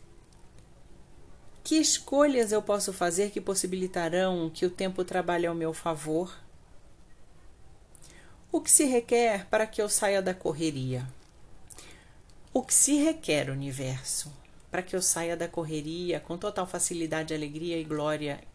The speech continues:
e aproveite o meu tempo com diversão? O que se requer para que eu não ache que o excesso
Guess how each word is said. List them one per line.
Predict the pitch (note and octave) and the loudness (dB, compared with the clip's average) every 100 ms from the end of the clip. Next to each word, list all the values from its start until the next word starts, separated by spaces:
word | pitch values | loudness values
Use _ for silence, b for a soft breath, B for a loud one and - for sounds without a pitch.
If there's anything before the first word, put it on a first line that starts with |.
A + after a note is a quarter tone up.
| - - - - - - - - | -20 -20 -20 -20 -18 -18 -16 -6
e | A#3 | 0
aproveite | A3+ A3+ A3 G#3 E3+ F3+ F3+ - - | 0 0 -2 -2 0 0 0 -4 -6
o | |
meu | E3 D#3 | -4 -4
tempo | D#3 D#3 D3+ C#3 | -4 -6 -6 -10
com | - D3+ | -6 -6
diversão? | C#3+ C#3 C3+ C3 - - - - - - - - - - - - - - - - - B B B - | -6 -8 -8 -2 0 0 -4 -16 -20 -20 -20 -20 -20 -20 -20 -20 -20 -18 -16 -16 -18 B B B -6
O | D4+ | 0
que | - | 4
se | E4+ | 4
requer | A#3+ F3 - G3+ F#3+ D3 - - - - - - - - - - - | 2 0 -2 0 2 0 -6 -16 -20 -20 -20 -20 -20 -20 -20 -16 0
para | A#3 | 0
que | A#3 A#3 | 2 0
eu | A#3 | 2
não | B3 A#3+ | 0 0
ache | G#3+ G3 - - | 0 -2 -4 -6
que | - | 0
o | F#3+ | 2
excesso | F3+ - F#3 F3+ F3+ - - - C3+ | 4 2 2 0 2 4 4 4 2